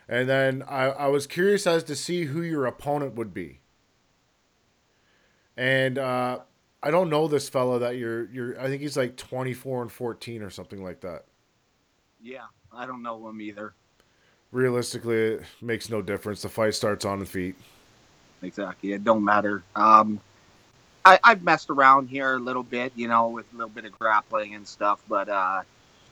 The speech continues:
Speaker 2: you know, I'm, I'm getting back into it now 'cause obviously, you know, you have to train and everything, you know, if you wanna, if you're gonna fight M M A, you, you gotta train the ground because if it goes to the ground, you don't wanna be a fish out of water, right? So, um,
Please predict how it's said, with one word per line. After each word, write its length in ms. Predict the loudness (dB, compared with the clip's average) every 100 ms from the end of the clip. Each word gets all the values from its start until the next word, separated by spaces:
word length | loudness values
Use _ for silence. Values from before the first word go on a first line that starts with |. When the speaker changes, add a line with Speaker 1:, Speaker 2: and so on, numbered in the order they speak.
| _ -2
Speaker 2:
you 60 |
know, 120 | 4
I'm, 180 | 6 6 4
I'm 120 | 2
getting 220 | 2 4
back 240 | 6 6
into 260 | 4 -2 -2
it 60 | 2
now 300 | 6 6 4
'cause 200 | -2 2
obviously, 380 | 2 0 -8
you 120 | -6 -4
know, 100 | -2
you 160 | -2
have 140 | -2 -6
to 80 |
train 280 | -10 -6 -6
and 120 | -2
everything, 540 | -4 -4 -6 -6 -6 -8 _ _ _
you 160 | -4 0
know, 160 | 2
if 160 | 2 2
you 80 | 2
wanna, 220 | 4 2
if 360 | 0 0 -2 -2
you're 100 | 0
gonna 140 | 2
fight 280 | 4 4 4 0
M 180 | 0 2
M 120 | 4 4
A, 80 |
you, 200 | 4 2 -4 -6
you 320 | -4 0 2
gotta 240 | 6 4
train 260 | 4 0 0
the 80 | 2
ground 360 | 6 6 6
because 520 | 2 2 2 2 -2 -16 -20 -20 -20 -20 _ _ _ -4
if 140 | 0
it 80 | 6
goes 240 | 8 8
to 60 | 6
the 100 | 4
ground, 360 | 10 10 10 2 -8 0
you 140 | 2
don't 80 | 4
wanna 160 | 2
be 160 | 2 0
a 60 | 2
fish 420 | 2 2 2 -4 -6 0
out 140 | 2
of 60 | 8
water, 320 | 10 10 8
right? 360 | 6 8 6 2
So, 300 | 6 8 8
um, 400 | 8 6 2